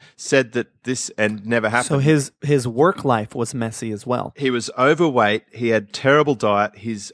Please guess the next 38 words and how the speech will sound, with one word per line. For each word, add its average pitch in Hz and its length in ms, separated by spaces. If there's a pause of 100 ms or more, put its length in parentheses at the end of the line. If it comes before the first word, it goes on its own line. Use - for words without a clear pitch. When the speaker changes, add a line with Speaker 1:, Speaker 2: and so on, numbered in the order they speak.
Speaker 1:
office 139 420
was 107 160
a 104 60
mess, 104 520
and 107 160
his 104 280 (380)
way 123 260
of 120 100
doing 110 220
business 104 580
was 104 220
a 101 80
disgrace. - 880 (440)
And 120 180
then, 135 320 (440)
and 139 100
then 151 100
you 151 60
look 156 160
at - 80
Michael. 139 560 (460)
When 139 120
I 143 60
went 160 200
to 131 100
his 190 180
desk, - 420 (120)
there 165 100
was 151 160
nothing 151 520
there. 131 360
There 131 140
was 120 160
a 123 100
phone 170 520 (800)
and 123 200
a - 20
pen 143 540